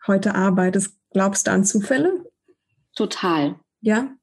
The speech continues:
Speaker 2: Total, ja. Also ich bin jetzt nicht, ähm, ich, ich glaube grundsätzlich jetzt erstmal an nix, aber irgendwie so diese Vorstellung, äh, da hat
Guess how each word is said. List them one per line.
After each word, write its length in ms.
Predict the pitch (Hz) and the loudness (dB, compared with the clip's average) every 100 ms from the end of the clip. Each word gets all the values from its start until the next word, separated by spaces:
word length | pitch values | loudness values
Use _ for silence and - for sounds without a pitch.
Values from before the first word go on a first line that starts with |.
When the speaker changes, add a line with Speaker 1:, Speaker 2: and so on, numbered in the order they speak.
| _ _ _ - | _ _ _ -6
Speaker 2:
Total, 500 | 220 - 202 175 170 | -6 -2 -2 2 2
ja. 180 | 175 - | 2 0
Also 200 | 180 180 | 0 0
ich 140 | 180 | 2
bin 140 | 233 | 2
jetzt 200 | 226 220 | 2 2
nicht, 260 | 233 240 - | 0 0 0
ähm, 160 | 196 196 | 0 0
ich, 200 | - - | 0 0
ich 200 | 190 - | -2 0
glaube 520 | 202 190 233 208 175 | 0 2 2 2 2
grundsätzlich 560 | - 202 208 208 190 190 | 0 0 0 0 -2 0
jetzt 240 | 185 - - - | -2 -6 -10 -4
erstmal 480 | 185 185 185 185 - | -4 -2 -2 -2 -2
an 180 | 185 185 | 0 2
nix, 320 | 240 247 - | 0 -2 -4
aber 480 | 196 185 180 180 180 - - - - _ _ _ _ | -2 0 0 -2 -6 -16 -20 -20 -20 _ _ _ _
irgendwie 280 | 220 233 220 | 0 2 2
so 120 | 208 | 0
diese 240 | 220 202 | 0 -2
Vorstellung, 840 | 202 214 247 - 254 240 240 233 233 | -2 0 0 0 0 2 4 2 0
äh, 380 | 202 202 202 202 | -2 0 0 0
da 160 | 208 | 0
hat 220 | 208 - | -2 -6